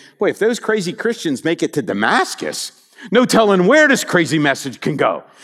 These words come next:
It'll go north and south and east and west. We need to get rid of it. I'm going to Damascus." He takes off for, see how that's working? Oh, yeah, and the last point of the sermon?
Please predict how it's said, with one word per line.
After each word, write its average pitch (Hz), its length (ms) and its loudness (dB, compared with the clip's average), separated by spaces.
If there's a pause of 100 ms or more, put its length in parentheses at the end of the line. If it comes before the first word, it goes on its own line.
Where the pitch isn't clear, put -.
(100)
It'll 247 160 4
go 185 140 2
north 226 360 2
and 160 140 -2
south 247 340 4
and 170 120 4
east 233 240 2
and 175 100 2
west. 220 240 2 (260)
We 240 240 2
need 262 140 4
to 202 60 0
get 185 180 2
rid 220 160 6
of 170 80 2
it. 165 180 2
I'm 233 160 4
going 202 220 2
to 175 80 2
Damascus." 139 640 -2 (680)
He - 80 -4
takes 147 280 -2
off 147 160 2
for, 139 160 -2 (360)
see - 200 -4
how 220 60 0
that's 214 220 0
working? 214 340 -2 (760)
Oh, 165 60 0
yeah, 165 140 4
and 120 100 2
the 113 40 0
last 143 280 2
point 160 240 0
of 156 80 0
the 139 80 -2
sermon? 160 400 -4